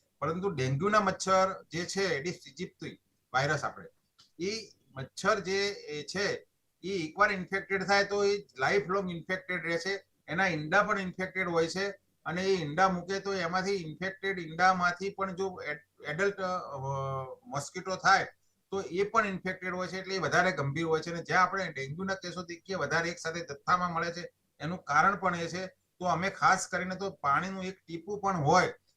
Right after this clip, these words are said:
તો પણ આ, અ, મોસ્કીટો ઈંડા મૂકે છે, તો આપણે એને માટે ખાસ સાહેબે જે વાત કરી, ચિરાગ સાહેબ છે, ચિરાગ શાહ સાહેબે, કે ઈ દર અઠવાડિયે એને આપણે જે,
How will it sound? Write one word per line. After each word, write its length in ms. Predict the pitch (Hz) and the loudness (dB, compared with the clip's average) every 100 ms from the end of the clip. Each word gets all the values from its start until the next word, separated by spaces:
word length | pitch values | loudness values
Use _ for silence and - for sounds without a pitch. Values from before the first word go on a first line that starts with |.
| _ 175 | _ -6
તો 60 | |
પણ 220 | 185 202 | 2 6
આ, 240 | 196 190 180 | 8 8 4
અ, 640 | 170 143 143 143 143 143 | -2 -4 -2 0 0 -2
મોસ્કીટો 600 | 139 135 147 - 175 180 | -4 -6 -8 -8 -6 -4
ઈંડા 280 | 165 151 165 | -4 0 0
મૂકે 320 | 156 160 196 | 0 -2 -2
છે, 140 | 160 123 | 0 -8
તો 400 | - _ _ 170 | -10 _ _ 2
આપણે 340 | 165 - 180 | 2 2 -2
એને 240 | 190 170 | -2 -2
માટે 380 | 180 165 175 190 | 0 0 0 -6
ખાસ 400 | 180 160 190 - _ _ _ | 2 4 4 2 _ _ _
સાહેબે 340 | - 135 165 175 | -2 -2 0 -4
જે 120 | 185 | 0
વાત 320 | 165 175 - | 2 0 -2
કરી, 180 | 190 190 - _ _ - | 0 0 -2 _ _ -6
ચિરાગ 220 | 156 170 | 0 0
સાહેબ 260 | - 151 151 | 2 -2 -2
છે, 400 | - 139 139 127 - | -2 0 0 -2 -6
ચિરાગ 220 | 156 165 | -2 -2
શાહ 220 | - 151 | 2 2
સાહેબે, 320 | 151 147 143 131 - _ _ - | 2 0 -2 -6 -10 _ _ -6
કે 60 | 190 | -4
ઈ 360 | 180 151 190 202 156 - | -4 -4 -2 0 -2 4
દર 160 | 180 | 6
અઠવાડિયે 560 | 220 185 185 185 185 190 | 6 4 4 2 2 0
એને 220 | 175 185 | 0 0
આપણે 260 | 185 180 185 | 0 0 -4
જે, 300 | 190 190 | -2 -4